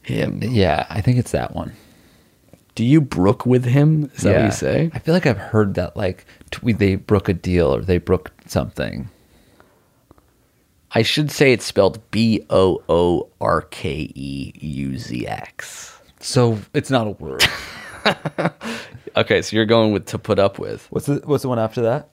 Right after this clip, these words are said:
Speaker 1: Unfriendly, 'cause you have a perfect score on the line.
Speaker 2: Yeah,
Speaker 1: And I'd
Speaker 2: I
Speaker 1: hate
Speaker 2: do.
Speaker 1: for you to guess wrong at this
Speaker 2: Yeah.
Speaker 1: juncture.
Speaker 2: No, I'm gonna go put up with.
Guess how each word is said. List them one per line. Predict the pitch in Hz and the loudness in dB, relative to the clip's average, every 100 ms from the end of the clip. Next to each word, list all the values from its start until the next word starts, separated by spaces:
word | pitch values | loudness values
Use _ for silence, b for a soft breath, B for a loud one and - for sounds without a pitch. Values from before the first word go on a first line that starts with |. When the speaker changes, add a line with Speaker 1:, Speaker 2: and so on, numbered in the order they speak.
| - | 2
Speaker 1:
Unfriendly, | 123 143 - 120 123 113 80 - | 4 4 2 2 2 2 -2 -4
'cause | 117 | -4
you | 110 143 | 4 4
have | 165 | 4
a | |
perfect | - 175 165 147 - | 0 -2 -2 -2 -10
score | - - 110 | -4 2 4
on | 82 67 | 4 0
the | |
line. | 52 55 58 | -6 -6 -2
Speaker 2:
Yeah, | - | 2
Speaker 1:
And | 92 | 2
I'd | 110 | 2
Speaker 2:
I | |
Speaker 1:
hate | 120 | 2
Speaker 2:
do. | 104 | 0
Speaker 1:
for | 107 | -2
you | 113 | -2
to | 80 | -2
guess | 76 69 - | -2 -2 -4
wrong | 62 65 | -8 -8
at | 62 101 | -8 -4
this | 143 | -4
Speaker 2:
Yeah. | - 143 | -4 -6
Speaker 1:
juncture. | 120 120 - - - 131 | -8 -8 -10 -10 -2 2
Speaker 2:
No, | 139 | 4
I'm | 147 | 4
gonna | 160 131 | 2 4
go | 107 | 2
put | - 104 | 2 -2
up | 78 - | -2 -4
with. | - - | -14 -16